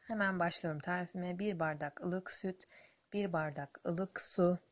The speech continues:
yarım çay bardağı sıvı yağ,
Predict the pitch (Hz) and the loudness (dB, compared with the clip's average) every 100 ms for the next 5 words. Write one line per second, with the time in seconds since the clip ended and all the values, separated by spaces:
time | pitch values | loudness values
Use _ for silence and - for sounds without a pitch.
0 | _ _ _ _ _ _ _ _ _ _ | _ _ _ _ _ _ _ _ _ _
1 | _ _ _ _ 202 208 208 - 190 180 | _ _ _ _ -2 0 2 2 2 4
2 | 165 156 147 147 143 - 185 196 196 185 | 2 2 0 0 0 0 0 2 2 2
3 | 190 | 2